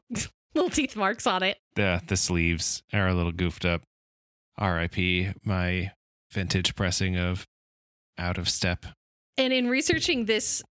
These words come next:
Speaker 1: podcast, I also found that there are so many instances of Roman tiles and bricks with cat and dog prints on them because you would have to leave the bricks out to dry and <laughs> they would just walk over them.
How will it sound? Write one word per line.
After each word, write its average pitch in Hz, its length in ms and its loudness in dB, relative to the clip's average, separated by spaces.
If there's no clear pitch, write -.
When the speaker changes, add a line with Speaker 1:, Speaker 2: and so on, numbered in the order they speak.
Speaker 1:
podcast, 190 540 0
I 196 120 2
also 208 360 2
found 202 380 0
that 196 140 2
there 214 200 0
are 175 240 0
so 262 680 2
many 202 480 0
instances 180 640 -2
of 185 260 -2
Roman 214 680 0
tiles 214 520 2
and 208 300 0
bricks - 580 0
with 226 200 0
cat 185 260 4
and 208 140 2
dog 180 260 2
prints 269 240 2
on 262 200 2
them 294 200 0
because 247 200 2
you 233 40 4
would 220 80 4
have 214 100 4
to 220 100 2
leave 196 220 0
the 202 100 4
bricks 185 260 0
out 175 160 2
to 185 100 2
dry 185 520 2
and 294 140 2
<laughs> - 20 2
they - 140 4
would 269 100 2
just 349 260 0
walk 226 320 0
over 196 240 0
them. 262 260 0